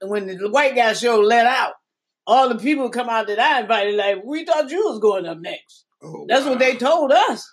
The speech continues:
Speaker 2: I remember sitting there. I was sitting in the back of the club. I know, I know who did that. I know
Speaker 1: Yeah,
Speaker 2: who did
Speaker 1: you
Speaker 2: that.
Speaker 1: know
Speaker 2: I know
Speaker 1: who
Speaker 2: who
Speaker 1: did
Speaker 2: did
Speaker 1: it.
Speaker 2: what. 'Cause
Speaker 1: And
Speaker 2: we
Speaker 1: so
Speaker 2: were hanging out. I was hanging out with, um, what's the little pretty, uh, cool shorty? She do comedy. Uh, Jenk. She did stand up. She ended up getting, uh,
Speaker 1: Roz.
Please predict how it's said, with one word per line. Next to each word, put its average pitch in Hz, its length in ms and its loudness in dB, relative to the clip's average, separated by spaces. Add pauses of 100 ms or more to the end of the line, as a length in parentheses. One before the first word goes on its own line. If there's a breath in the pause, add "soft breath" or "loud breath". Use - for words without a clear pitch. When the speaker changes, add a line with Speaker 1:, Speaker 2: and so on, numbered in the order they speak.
(120)
Speaker 2:
I - 60 -10
remember 113 280 -2
sitting 101 300 -4
there. 98 100 -4
I 95 40 -4
was 95 100 -10
sitting 95 160 -8
in 90 60 -10
the 87 40 -18
back 90 160 -6
of - 60 -14
the 82 80 -14
club. 90 260 -6
I 98 60 -6
know, 101 100 -6
I 92 120 -4
know 104 100 -4
who 92 180 -6
did 87 220 -8
that. 85 160 -6 (120)
I 190 40 -10
know - 20 -4
Speaker 1:
Yeah, 240 260 2
Speaker 2:
who - 60 -
did - 80 -6
Speaker 1:
you - 80 -6
Speaker 2:
that. - 60 -4
Speaker 1:
know 320 60 -2
Speaker 2:
I - 100 0
know - 60 2
Speaker 1:
who - 40 0
Speaker 2:
who - 60 -2
Speaker 1:
did - 80 2
Speaker 2:
did - 80 2
Speaker 1:
it. 87 60 -2
Speaker 2:
what. 82 100 -10
'Cause - 80 -20 (160 loud breath)
Speaker 1:
And 127 100 4
Speaker 2:
we 147 60 6
Speaker 1:
so 151 80 6
Speaker 2:
were 143 40 2
hanging 143 180 0
out. 135 100 0
I 139 40 2
was 147 140 0
hanging 147 180 2
out 131 120 -2
with, 131 100 -4
um, 131 320 -6
what's 135 140 -14
the - 80 -12
little 117 280 -6
pretty, 120 360 -8 (280)
uh, 104 280 -6 (380 soft breath)
cool 120 280 -2
shorty? 92 420 -2
She 101 260 -8
do 90 340 -6
comedy. 87 560 -12 (160)
Uh, 85 300 -6
Jenk. 87 340 -10
She - 160 -12
did 90 260 -2
stand 85 400 -6
up. - 160 -10
She 90 240 -6
ended 95 200 -2
up 82 60 -12
getting, 87 220 -6
uh, 82 260 -6
Speaker 1:
Roz. 208 680 -2